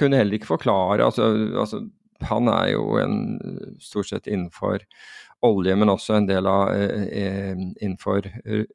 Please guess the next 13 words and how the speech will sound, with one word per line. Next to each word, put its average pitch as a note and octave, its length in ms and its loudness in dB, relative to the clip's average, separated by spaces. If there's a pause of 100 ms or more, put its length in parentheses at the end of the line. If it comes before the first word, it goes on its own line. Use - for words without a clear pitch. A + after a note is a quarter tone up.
(140)
råvarer G#2 480 2
generelt. B2+ 640 0 (300)
Han G2+ 180 -6
er G2 140 -2
jo, - 80 -2 (560)
har G2 160 -2
jo F2+ 80 -4
bakgrunn F#2+ 420 -4
som F#2+ 380 -6 (720)
veldig F#2+ 240 -2
kjent, - 640 -10
eh, G2 420 0
råvare-, F#2 680 -2